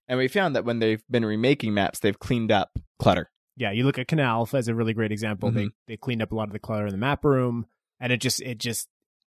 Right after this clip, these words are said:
Speaker 2: it, there's less distraction from the game.
Speaker 1: The game. And it feels so much better.
Speaker 2: Yeah.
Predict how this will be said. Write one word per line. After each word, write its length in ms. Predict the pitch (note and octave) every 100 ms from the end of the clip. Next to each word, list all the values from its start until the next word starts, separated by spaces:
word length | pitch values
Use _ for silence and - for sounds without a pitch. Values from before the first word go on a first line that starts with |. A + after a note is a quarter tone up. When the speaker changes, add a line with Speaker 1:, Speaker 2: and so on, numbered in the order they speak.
| _ _
Speaker 2:
it, 200 | D#3 C#3
there's 180 | C3 B2+
less 400 | C3+ D3+ C#3+ -
distraction 840 | D3 B2+ - C3+ A#2+ - B2+ G#2+
from 540 | G#2+ - A2 G#2 G2+ G2 _ _ _
the 60 | A2+
game. 260 | G#2+ F#2+ E2
Speaker 1:
The 60 |
game. 220 | E2+ A#1 - _ _ _ _ -
And 120 | A2
it 100 | -
feels 260 | B2 G2+ -
so 100 | G2
much 220 | F2+ -
better. 220 | D#2 - _
Speaker 2:
Yeah. 160 | B2